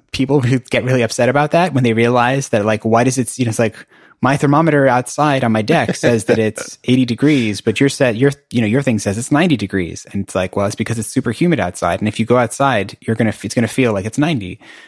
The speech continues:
Speaker 1: And so that's why there's an option to do it. Like, I'm, to let you, you know, I made it so that you can optionally turn it off. But as a default, I,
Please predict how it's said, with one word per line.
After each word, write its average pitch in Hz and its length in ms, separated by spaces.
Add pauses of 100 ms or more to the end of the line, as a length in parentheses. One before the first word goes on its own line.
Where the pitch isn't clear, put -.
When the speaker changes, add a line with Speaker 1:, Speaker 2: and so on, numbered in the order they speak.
Speaker 1:
And 101 160
so - 80
that's 107 200
why 113 100
there's 104 160
an 104 60
option 156 420
to 165 100
do 170 140
it. 202 180 (140)
Like, 104 140
I'm, 104 160
to - 240
let 110 200
you, 104 200
you 104 120
know, 90 60
I 92 60
made 104 160
it 101 80
so - 80
that 104 160
you 104 80
can 104 100
optionally 98 400
turn 98 160
it 90 100
off. 107 400
But 95 300 (460)
as 117 120
a 117 40
default, 107 520 (120)
I, 98 340